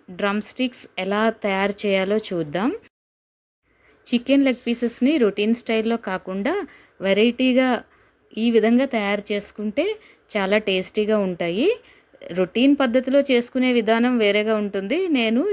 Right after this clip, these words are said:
చికెన్ లెగ్ పీసెస్‌లో చిల్లీస్‌ని పేస్ట్ చేసి యాడ్ చేశానండి కారం కోసం. ఇలా చిల్లీ పేస్ట్ ఫ్లేవర్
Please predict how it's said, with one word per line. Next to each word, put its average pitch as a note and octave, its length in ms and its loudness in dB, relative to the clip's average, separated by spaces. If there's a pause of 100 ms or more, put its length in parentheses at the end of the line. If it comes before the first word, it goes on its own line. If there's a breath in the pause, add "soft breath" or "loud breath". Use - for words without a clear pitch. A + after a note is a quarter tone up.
(120)
చికెన్ A#3 260 0
లెగ్ A3 220 -2
పీసెస్‌లో A3 520 -6 (460 loud breath)
చిల్లీస్‌ని D#4 560 2
పేస్ట్ C#4+ 760 0
చేసి C#4+ 240 0
యాడ్ G#3+ 380 -2
చేశానండి G3 460 -4
కారం F#3 400 -2
కోసం. F3+ 380 -4 (680 loud breath)
ఇలా A#3+ 240 4
చిల్లీ A#3+ 400 0
పేస్ట్ C4+ 560 2
ఫ్లేవర్ G#3+ 600 0